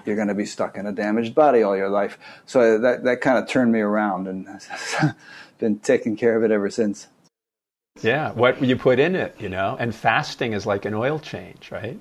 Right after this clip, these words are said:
Speaker 1: Mm-hmm.
Speaker 2: Washing it is like going to the car wash.
Speaker 1: Yeah.
Speaker 2: You know, you just, you just take care of it. You take care of it and you love it, but you don't identify with it. You don't have to think, "This is me."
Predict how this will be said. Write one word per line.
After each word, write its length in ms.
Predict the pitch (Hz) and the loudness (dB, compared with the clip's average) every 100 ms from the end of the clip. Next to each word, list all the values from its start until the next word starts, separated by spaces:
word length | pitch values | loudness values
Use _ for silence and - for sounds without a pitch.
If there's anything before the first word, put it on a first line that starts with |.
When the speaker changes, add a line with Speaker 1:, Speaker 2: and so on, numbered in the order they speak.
| - 113 | -16 -14
Speaker 1:
Mm-hmm. 160 | 113 131 - | -12 -14 -8
Speaker 2:
Washing 480 | 110 98 107 - 131 | 0 2 2 -4 -6
it 100 | 110 | -4
is 100 | 107 | -2
like 200 | 107 101 | -2 -4
going 220 | 107 107 | -2 -2
to 80 | 107 | -2
the 100 | 107 | -2
car 280 | - 107 131 | 2 2 2
wash. 520 | 117 101 92 - - _ _ _ _ _ _ _ _ | -4 -10 -16 -20 -20 _ _ _ _ _ _ _ _
Speaker 1:
Yeah. 120 | - 107 | -12 -8
Speaker 2:
You 40 | |
know, 240 | 95 98 117 | -6 -6 -4
you 100 | 113 | -2
just, 280 | 101 107 - - | 0 0 -2 -6
you 140 | 120 | -4
just 240 | 120 131 - | 0 -2 0
take 180 | 131 - | -4 0
care 240 | 143 151 | 0 2
of 100 | 104 | 0
it. 60 | 101 | -4
You 80 | |
take 220 | 110 131 - | -2 -2 4
care 240 | 151 156 | 6 6
of 80 | 143 | 6
it 120 | 143 | 2
and 80 | 123 | 0
you 120 | 110 | 0
love 320 | 110 143 120 | 4 4 4
it, 160 | 101 - | 0 0
but 100 | 104 | -4
you 120 | 101 | -2
don't 340 | 107 107 110 107 | -2 -2 -4 -6
identify 600 | 98 104 110 - 90 90 | -4 -4 -4 -6 -8 -10
with 180 | 101 | -12
it. 100 | 104 - | -14 -10
You 80 | 104 | -6
don't 220 | 98 101 | -4 -4
have 120 | 95 | -6
to 80 | 101 | -6
think, 360 | 95 101 95 - | -8 -8 -8 -6
"This 180 | 101 104 | -6 -6
is 160 | 98 | -6
me." 440 | 104 123 113 101 | -2 0 0 -4